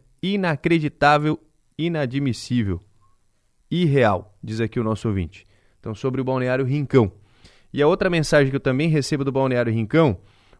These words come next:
"Olha, bom dia, tem que falar no programa a respeito do abastecimento de água do Balneário Rincão. Pagamos o ano todo, no inverno sem usar, e no verão fica sem água." Foi o que disse aqui o Reginaldo de Farias sobre a questão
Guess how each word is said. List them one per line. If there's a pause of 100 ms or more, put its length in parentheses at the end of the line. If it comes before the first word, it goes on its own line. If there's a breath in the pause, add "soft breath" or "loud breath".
"Olha,
bom
dia,
tem
que
falar
no
programa
a
respeito
do
abastecimento
de
água
do
Balneário
Rincão.
Pagamos
o
ano
todo, (260 soft breath)
no
inverno
sem
usar, (160 soft breath)
e
no
verão
fica
sem
água." (540)
Foi
o
que
disse
aqui (100)
o
Reginaldo
de
Farias
sobre
a
questão